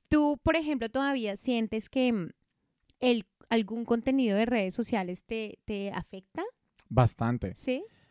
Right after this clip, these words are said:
Speaker 2: Me afecta mu-, yo soy una persona que siempre, digamos, durante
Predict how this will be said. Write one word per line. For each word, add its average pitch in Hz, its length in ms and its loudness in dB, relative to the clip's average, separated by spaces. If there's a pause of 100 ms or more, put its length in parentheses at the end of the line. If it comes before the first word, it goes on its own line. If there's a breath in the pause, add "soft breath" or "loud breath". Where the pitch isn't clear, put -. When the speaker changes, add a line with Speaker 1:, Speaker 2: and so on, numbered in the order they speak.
(160 soft breath)
Speaker 2:
Me 156 360 4
afecta 156 1000 2 (640)
mu-, 160 240 0 (120)
yo 190 420 4 (260)
soy 185 240 -2
una 180 140 -2
persona 175 340 -2
que 165 320 -2
siempre, 156 680 0
digamos, 127 400 -4
durante 117 480 -6